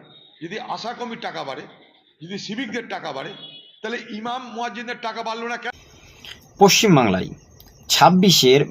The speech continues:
Speaker 2: বাজেট অধিবেশন রাজ্য সরকারের রাজ্যসভাতে শেষ হয়েছে। সেখানে রাজ্য সরকারের বিভিন্ন কিছুকে বৃদ্ধি করা হয়েছে। বিশেষ করে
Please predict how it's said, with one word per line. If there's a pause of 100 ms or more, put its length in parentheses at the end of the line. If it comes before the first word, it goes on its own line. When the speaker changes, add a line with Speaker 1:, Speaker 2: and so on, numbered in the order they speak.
(100)
Speaker 2:
বাজেট
অধিবেশন
রাজ্য
সরকারের
রাজ্যসভাতে
শেষ
হয়েছে। (380)
সেখানে (840)
রাজ্য
সরকারের (140)
বিভিন্ন (100)
কিছুকে (380)
বৃদ্ধি
করা
হয়েছে। (420)
বিশেষ
করে